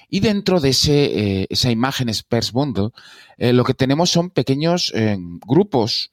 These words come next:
de archivos de ocho megas, ocho coma cuatro megas aproximadamente, que son los que van aumentando, eh, o se, o se van añadiendo o se van quitando de esta imagen.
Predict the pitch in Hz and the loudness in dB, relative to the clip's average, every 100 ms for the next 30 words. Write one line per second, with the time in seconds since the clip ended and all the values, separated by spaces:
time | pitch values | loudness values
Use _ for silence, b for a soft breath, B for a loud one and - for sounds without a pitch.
0 | _ _ _ _ 92 120 - - 95 - | _ _ _ _ -2 0 0 -2 -6 -2
1 | - 180 123 147 107 110 - 120 - 104 | -2 2 0 2 0 0 0 -2 -2 -2
2 | 127 135 120 - 104 90 - 117 95 107 | -2 -2 -4 -8 -10 -6 -6 -4 -4 -4
3 | 110 104 104 - - 101 107 107 127 - | -4 -6 -8 -10 -8 -4 -2 -2 -4 -8
4 | - B B B B 127 127 143 151 156 | -10 B B B B -4 0 2 2 0
5 | 151 156 b b - 113 131 135 127 - | 0 -2 b b -6 -2 0 0 -2 -2
6 | 123 127 147 - 104 101 95 87 - - | -2 2 2 2 0 0 0 -2 -4 -6
7 | - - 117 113 131 131 123 123 135 - | -4 -4 -2 0 0 0 0 0 -2 -2
8 | 104 107 101 - - 104 101 120 - B | -4 -4 -6 -10 -6 -6 -2 -2 -4 B
9 | B _ 101 - 92 - | B _ -4 -4 -4 -10